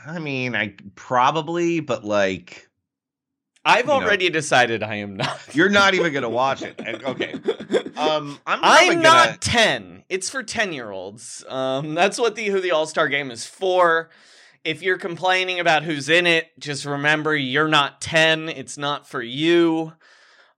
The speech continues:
Speaker 1: Well, I,
Speaker 2: Um,
Speaker 1: I think, I think maybe they should remind the N B A about that too,
Speaker 2: Yeah,
Speaker 1: without,
Speaker 2: yeah.
Speaker 1: uh, the most
Speaker 2: <laughs>
Speaker 1: complicated formats possible.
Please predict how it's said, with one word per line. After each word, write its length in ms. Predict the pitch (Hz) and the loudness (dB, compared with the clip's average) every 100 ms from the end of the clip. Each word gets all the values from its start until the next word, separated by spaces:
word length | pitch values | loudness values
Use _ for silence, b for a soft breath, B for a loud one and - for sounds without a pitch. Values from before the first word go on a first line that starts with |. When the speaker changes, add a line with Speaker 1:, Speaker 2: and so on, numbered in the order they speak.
| - | -8
Speaker 1:
Well, 140 | 135 | 0
I, 140 | 135 - | 2 2
Speaker 2:
Um, 120 | 131 | 2
Speaker 1:
I 120 | 170 | 0
think, 260 | 180 196 170 | 0 -4 -6
I 80 | 151 | -8
think 160 | 151 175 | -8 -6
maybe 240 | 156 160 | -4 -2
they 140 | 147 143 | -2 -4
should 240 | 151 120 | -6 -6
remind 340 | 123 123 120 | -4 -2 0
the 100 | 113 113 | -2 -2
N 140 | 120 | -4
B 200 | 104 95 | 0 2
A 280 | 107 95 78 | 2 2 -2
about 360 | 90 90 92 85 | -4 0 0 0
that 200 | 85 73 | -4 -2
too, 280 | 101 80 69 | -4 -2 -2
Speaker 2:
Yeah, 40 | |
Speaker 1:
without, 340 | 92 87 87 82 | 0 2 4 4
Speaker 2:
yeah. 400 | 123 90 80 78 | 2 2 2 0
Speaker 1:
uh, 60 | - | 0
the 60 | 107 | 0
most 280 | 101 139 | 2 0
Speaker 2:
<laughs> 0 | |
Speaker 1:
complicated 800 | 135 98 98 104 98 101 92 92 85 | -2 2 0 0 -4 -2 -2 -4 -6
formats 680 | 101 92 90 87 82 - | -4 -4 -2 -2 -2 -6
possible. 720 | - 85 85 87 80 76 78 | -6 -2 -2 -2 -6 -6 -6